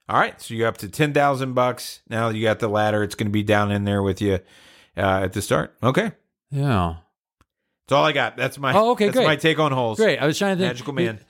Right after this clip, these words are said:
Speaker 2: It, man, it, you know what's so stupid? For the second one, I was like, "Oh, I'll get a step ladder." For the third one, I'm thinking, like, maybe I can get some rods and a hammer and, like,
Speaker 1: Right.
Speaker 2: hammer in, like,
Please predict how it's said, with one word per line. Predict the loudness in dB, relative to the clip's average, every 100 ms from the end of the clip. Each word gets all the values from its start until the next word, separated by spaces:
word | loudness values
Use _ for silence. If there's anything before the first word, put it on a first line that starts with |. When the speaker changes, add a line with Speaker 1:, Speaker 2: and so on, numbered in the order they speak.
| _
Speaker 2:
It, | 0
man, | 2 2
it, | -2 -4
you | -4 0
know | 2
what's | 0 -2
so | -4 -2 -2
stupid? | -2 -6 -4 -4 -4 -12 -14 _
For | -2 0
the | 0
second | -4 -2 -2 0 -4
one, | 0 0 2
I | 0
was | 0
like, | 0 0
"Oh, | 0
I'll | 0 0
get | -2
a | -2
step | -2 -2 0
ladder." | 0 0
For | 0
the | -2
third | 0 0 2
one, | 0
I'm | -2
thinking, | -2 -2
like, | -2 -2 -6 -12 -4
maybe | 0
I | 2
can |
get | 0 0
some | -4
rods | 0 2 2 2 0
and | -2
a | -2
hammer | 0 0 0 0 0
and, | -2 -2
like, | -4 -2
Speaker 1:
Right. | 0
Speaker 2:
hammer | 0 0 0
in, | 0 -2
like, | -2 -4